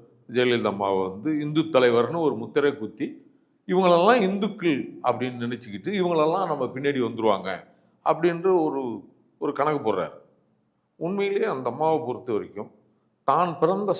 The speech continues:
சாதியினருக்கு இது வரைக்கும் எதுவுமே பெருசா எதுவுமே செய்யவே இல்லை, செய்யவே இல்லை, கூட கூட வச்சுக்கல. தன் பக்கத்துல வச்சுக்கணும்னா உடன் பிறந்தாரையே கூட வச்சுக்கல.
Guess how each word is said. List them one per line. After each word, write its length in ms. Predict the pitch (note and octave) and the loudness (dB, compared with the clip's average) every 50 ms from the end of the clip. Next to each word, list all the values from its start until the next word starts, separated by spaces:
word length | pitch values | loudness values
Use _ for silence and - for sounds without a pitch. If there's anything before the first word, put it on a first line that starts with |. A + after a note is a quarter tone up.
| - - | -4 -6
சாதியினருக்கு 800 | D3+ C#3 D#3+ F3+ G3+ G#3 F#3 G3 F#3+ E3+ E3 D#3 C#3 C#3+ - F3+ | -8 -6 -6 -4 -2 -2 -2 -2 -4 -2 -2 -2 -2 -2 -6 -8
இது 200 | D#3+ B2+ C3 D3+ | -6 -4 -2 -2
வரைக்கும் 260 | D3+ D#3 D3+ D#3 C#3 | -2 -2 -2 -4 -6
எதுவுமே 240 | A2+ A#2+ C3 C#3+ D3 | -6 -6 -8 -10 -14
பெருசா 400 | C3+ - C3+ C3+ - - F#3 D#3 | -10 -8 -8 -10 -8 -10 -8 -8
எதுவுமே 260 | B2 - B2 B2+ C3 | -8 -10 -10 -16 -20
செய்யவே 480 | C3 - - - - - D#3 - - - | -20 -20 -20 -20 -18 -18 -16 -16 -14 -16
இல்லை, 260 | - - - - _ _ _ _ _ _ _ _ _ _ _ _ _ _ _ _ _ | -16 -18 -20 -20 _ _ _ _ _ _ _ _ _ _ _ _ _ _ _ _ _
செய்யவே 460 | _ - - G3+ C#4 D4+ D4+ - - | _ -4 -2 0 0 0 0 0 -2
இல்லை, 200 | A2 F#2 - - - - _ _ _ _ _ _ _ _ | -2 -6 -8 -12 -16 -20 _ _ _ _ _ _ _ _
கூட 400 | - B3 D4 F#4+ G#4+ G4 F4+ D#4 | 4 8 12 12 12 12 12 8
கூட 220 | D4 D4 - - | 6 4 4 2
வச்சுக்கல. 400 | E3+ D#3+ - - - D#2 D2 - - _ _ _ _ _ _ _ _ _ _ _ _ | 0 -2 -6 -12 -14 -16 -18 -18 -20 _ _ _ _ _ _ _ _ _ _ _ _
தன் 280 | - C3+ D3 C#3 - - | -6 -6 -6 -6 -8 -12
பக்கத்துல 360 | - - A3+ G#3+ A3 G3 F3+ D#3 | -2 0 0 2 2 2 2 2
வச்சுக்கணும்னா 640 | C#3+ - E3 D3 C#3+ A#2+ G2+ F#2+ G2+ G#2 F2 F2 - _ _ _ _ _ _ _ | 0 0 -4 -6 -8 -8 -10 -8 -10 -10 -10 -12 -18 _ _ _ _ _ _ _
உடன் 400 | A2+ B2+ D3 G#3+ A#3+ A#3+ A#3+ B3+ | 0 4 4 4 4 4 4 4
பிறந்தாரையே 640 | B3 A#3 A3+ A3 G#3+ A3 A3+ G#3+ B3 C4+ C#4 B3+ - | 6 6 6 4 2 2 2 2 0 -2 -4 -4 -2
கூட 240 | G3+ F#3+ F3 C#3 | 0 2 2 2
வச்சுக்கல. 360 | A#2+ - - - - - - | 2 0 -4 -10 -14 -16 -18